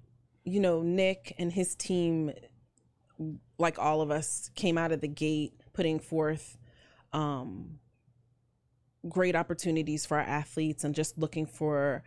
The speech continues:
um, opportunities to help elevate and build their brand and push N I L forwards here at Virginia Tech. And, um, it has been really great, you know, working in collaboration with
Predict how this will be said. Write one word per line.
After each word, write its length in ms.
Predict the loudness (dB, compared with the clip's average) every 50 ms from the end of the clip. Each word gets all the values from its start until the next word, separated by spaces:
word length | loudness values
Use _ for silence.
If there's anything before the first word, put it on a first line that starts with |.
| -16 -20 -20 -20 -20 -20 -12 -8
um, 600 | -4 -4 -4 -4 -4 -6 -8 -10 -10 -12 -14 -16 -18 -20 -20 -20 _ _ -6
opportunities 640 | -6 -4 -4 -4 -4 -2 0 0 0 0 -2 -4 -2
to 80 | -4 -4
help 260 | -2 0 -2 -2 0 0
elevate 540 | 0 0 0 0 0 2 2 2 0 -2 -2
and 180 | -2 -2 0 2
build 180 | 2 2 2
their 120 | 2 0 0
brand 420 | 0 -2 -4 -2 -2 -2 -2 -2
and 160 | -2 -4 -4
push 420 | -6 -4 -4 -2 -2 -2 -4 -6 -6 -10 -18 -20 -20 -20 -12 _ 0
N 100 | 2 2
I 140 | 4 4 4
L 140 | 4 2 0
forwards 400 | 0 0 0 2 2 2 0 0
here 120 | 0 0 0
at 80 | 0
Virginia 380 | -2 -2 -2 -2 -2 -2 -2 -2
Tech. 360 | -2 0 0 0 0 -4 -8 _ -20 -20 -20 -20 -20 -20 -20 _ _ 0 2
And, 600 | 4 4 4 4 4 2 2 0 0 -2 -4 -6 -10 _ 0
um, 380 | 0 2 2 2 0 -2 -4 -4 2
it 160 | 2 4 4 4
has 180 | 2 0 0 2
been 280 | 2 2 2 2 0
really 280 | 2 2 4 4 2 2
great, 360 | 2 2 2 2 2 0 0
you 100 | 0 0
know, 120 | 2 2
working 540 | 0 2 2 0 0 0 0 0 2 2 2
in 180 | 0 0 -2 -2
collaboration 760 | 0 -2 0 0 0 0 0 0 0 0 0 -2 -2 0 0
with 260 | 0 -2 -2 -4 -8